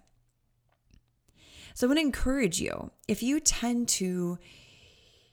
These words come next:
go into a new year in a, a very masculine mode, but a very unaware masculine mode, because it's just what we do. New Year's, we hit our goals, we write our goals down, we start achieving them, we crush the beginning of the, of the year.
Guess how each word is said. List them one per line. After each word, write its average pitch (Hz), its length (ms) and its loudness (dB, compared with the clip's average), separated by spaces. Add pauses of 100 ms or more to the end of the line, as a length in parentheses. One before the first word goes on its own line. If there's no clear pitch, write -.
(540)
go 220 240 8
into 214 580 0
a 190 80 0
new 185 200 0
year 160 360 0
in 160 400 -4
a, 156 380 -4
a 160 120 -2
very 160 280 -2
masculine 151 1080 -2
mode, - 400 -8 (100)
but 170 100 -2
a 175 60 2
very 160 420 -2 (180)
unaware 156 420 0
masculine - 680 -4
mode, - 320 -8 (360)
because 170 320 -2
it's 156 120 -2
just 156 220 0
what 151 140 -2
we 185 80 0
do. 185 320 0 (120)
New 175 140 0
Year's, 208 420 4
we 156 100 0
hit 156 140 -4
our 147 80 0
goals, 208 460 0
we 160 80 -2
write 139 160 -2
our 143 60 -4
goals 208 260 0
down, 190 240 -4
we 165 80 -2
start 147 160 -2
achieving 202 420 0
them, 196 200 2
we 156 80 -4
crush - 480 -2
the 190 140 0
beginning 170 340 2
of 147 40 -4
the, 151 240 2
of 156 100 -8
the 151 80 -2
year. 92 340 -6